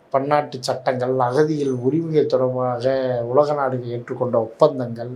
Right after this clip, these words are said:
ஐநா, ஐநாவினுடைய ஒப்பந்தங்கள், இது எதையும் வந்து ஒ-, ஒப்புக்கொள்ளாத ஒரு அரசாக இருக்கிறது. அதனுடைய வெளிப்பாடு தான் உச்சநீதிமன்ற நீதிபதியுடைய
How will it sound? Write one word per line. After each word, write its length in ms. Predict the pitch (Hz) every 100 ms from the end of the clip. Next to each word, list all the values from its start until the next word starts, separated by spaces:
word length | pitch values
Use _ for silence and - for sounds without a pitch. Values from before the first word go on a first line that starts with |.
| - - - - -
ஐநா, 300 | 139 165 170 156 139 131
ஐநாவினுடைய 640 | 143 160 151 143 131 123
ஒப்பந்தங்கள், 760 | 113 - 131 120 113 120 139 143
இது 220 | 143 147
எதையும் 440 | 143 151 180 185
வந்து 680 | 156 139 139 151 151 139 131 120 120 - - - - - - -
ஒ-, 320 | 135 127 127
ஒப்புக்கொள்ளாத 920 | 123 - 196 196 170 156 147 135 165 - - _ _ _ _
ஒரு 220 | 139 135
அரசாக 720 | 131 127 143 - 156 151 156 135
இருக்கிறது. 440 | 131 131 131 170
அதனுடைய 420 | 180 170 175 170
வெளிப்பாடு 540 | 156 175 175 170 156 151
தான் 300 | 170 170 151
உச்சநீதிமன்ற 1080 | 139 151 160 160 151 143 135 131 127 123
நீதிபதியுடைய 800 | 123 131 127 127 120 120 120 117